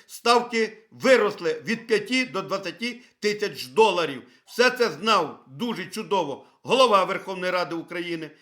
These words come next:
його заступники, які вони приштовхували.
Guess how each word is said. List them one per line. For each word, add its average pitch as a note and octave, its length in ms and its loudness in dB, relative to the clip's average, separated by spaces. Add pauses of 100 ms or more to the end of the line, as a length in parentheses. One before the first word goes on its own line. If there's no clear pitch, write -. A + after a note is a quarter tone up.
(160)
його G3+ 320 4
заступники, G3 880 -2 (200)
які E3 280 -2
вони A#3+ 180 0
приштовхували. G#3 960 -2